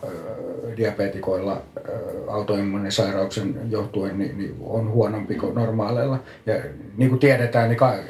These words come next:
ei kukaan varmaan ultraa niinku täysin, ää, o-, ongelmitta. Et sit jossain vaiheessa niinku se maha tulee pahemmaksi vastustajaksi. Mut että mä tiesin, että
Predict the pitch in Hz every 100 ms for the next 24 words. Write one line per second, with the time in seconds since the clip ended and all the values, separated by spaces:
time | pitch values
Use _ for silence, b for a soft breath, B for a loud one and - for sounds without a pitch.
0 | - 120 123 143 135 120 117 117 113 110
1 | 113 113 104 101 104 107 123 110 - 98
2 | 98 B B B - - - - - 113
3 | 110 104 98 104 92 107 98 113 104 117
4 | 110 110 98 101 98 98 - 98 101 101
5 | 110 - 104 113 110 110 104 95 98 -
6 | 113 110 101 - - B B B 117 117
7 | - 123 120 110 110 117 110 - 113 -
8 | - - - _ _ 139 135 175 165 151
9 | 131 - 127